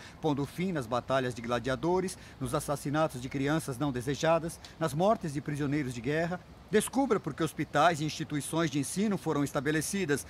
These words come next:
sindicatos de trabalhadores, movimentos de bem-estar, movimentos industriais, fim da escravidão e o início de um programa de bem-estar social e com planos na educação. E se pergunte, por que será que os cristãos fizeram isso?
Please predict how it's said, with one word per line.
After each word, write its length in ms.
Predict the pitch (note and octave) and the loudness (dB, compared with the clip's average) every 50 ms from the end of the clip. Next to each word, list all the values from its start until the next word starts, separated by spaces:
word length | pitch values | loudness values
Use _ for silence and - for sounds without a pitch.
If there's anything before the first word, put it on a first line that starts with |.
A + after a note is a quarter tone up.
| - - | -14 -10
sindicatos 680 | - - E3 D3+ - - - E3+ E3+ E3+ - C#3 A#2 | -4 -4 -2 -2 -2 2 4 6 6 6 4 0 -6
de 80 | B2+ C3+ | -6 -4
trabalhadores, 840 | - C#3 C#3 B2+ C#3 C#3 D3 C#3 A#2 E3 E3+ F3 F3 E3 E3 - - - - - - | -2 -2 0 2 2 2 2 0 2 2 2 2 2 0 -2 -6 -10 -14 -12 -2 0
movimentos 600 | F3 F3+ B2+ E3+ D#3+ D#3+ F#3 G3+ G3 - D3 C3 | 0 2 2 2 0 2 2 0 0 -2 -4 -4
de 80 | C#3+ | -2
bem-estar, 600 | C3 C3+ D3+ D3 D3 - - E3 E3+ F3 F3 E3+ - - - - - - | 0 0 2 2 0 2 4 6 6 6 6 4 0 -6 -18 -18 -8 -2
movimentos 680 | D3+ F#3+ G#3 D#3 F#3+ F#3 F3+ G3 G3+ G3 - F3 C3+ | 2 2 2 2 2 0 0 0 0 0 0 0 0
industriais, 800 | D#3 D3+ C#3+ D3+ - - D3+ D#3 D3+ D3+ D#3 D#3+ D#3+ D#3 - - - - - - - | 0 -2 -2 -2 -4 -2 0 2 4 4 4 4 2 0 -4 -10 -16 -20 -20 -14 -4
fim 200 | - G3+ A3+ A#3+ | 0 2 2 4
da 80 | F#3+ F#3+ | 4 2
escravidão 720 | E3 - - E3+ E3+ C#3+ D3+ D3 A#2 D#3+ D#3+ E3+ F3+ F3+ - - - - E3 | 0 0 0 0 0 0 0 0 0 2 2 2 2 -2 -4 -10 -10 -2 0
e 80 | G3 | 2
o 60 | G#3 | 4
início 420 | G3+ F3+ F#3+ A3+ B3+ A#3 - F#3+ D#3 | 4 4 4 4 4 4 2 0 0
de 100 | C3+ E3+ | 0 0
um 60 | E3 | 0
programa 500 | - D#3+ D#3+ B2 D#3 F3+ G#3 G#3+ G3 F#3 | 0 0 0 2 2 2 4 4 2 0
de 120 | C#3+ D3 | -2 -2
bem-estar 420 | C3+ D#3 D#3 D3+ - - E3 D#3+ C#3 | -2 -2 -2 -2 2 4 4 4 4
social 640 | - D#3+ D3+ - - C3+ C3+ C#3+ D#3+ F3 F#3+ E3+ | 2 -4 -6 -6 -4 -2 0 2 2 2 2 0
e 40 | D3+ | -2
com 200 | - - D#3+ C#3 | -4 -4 -4 -4
planos 400 | - - D#3+ F3 F3 E3 D3 A#2 | 0 2 2 2 4 2 0 0
na 80 | C3 C3 | -2 -2
educação. 640 | B2 C3 - - C#3 B2+ - - B2+ A2+ G2+ F#2 F#2 - - - - - - | -2 -2 -2 -2 -2 -2 -4 -4 -6 -6 -6 -6 -10 -12 -16 -20 -20 -10 -6
E 80 | - D3+ | -4 -2
se 140 | - F#3 C3+ | -2 0 2
pergunte, 560 | F3+ F3+ D#3+ B2+ D#3 C#3+ B2+ G#2+ - - F#2+ - - - | 2 2 2 2 0 0 0 -2 -4 -10 -14 -12 -8 -4
por 100 | E3+ D#3 | -4 0
que 160 | - A3+ A3+ | 2 2 2
será 260 | - F3+ C#3+ D#3+ E3+ | 4 4 2 2 2
que 120 | - - | 2 -2
os 100 | C#3+ - | -6 -6
cristãos 400 | - C#3+ B2+ - - E3 E3 B2+ | -6 -6 -6 -4 -2 -2 -2 -2
fizeram 340 | - B2+ A2+ C3+ C3 A#2+ A#2 | -4 -4 -4 -2 -2 -2 -2
isso? 320 | A#2 A#2 A2 - - - | -2 -4 -6 -8 -10 -16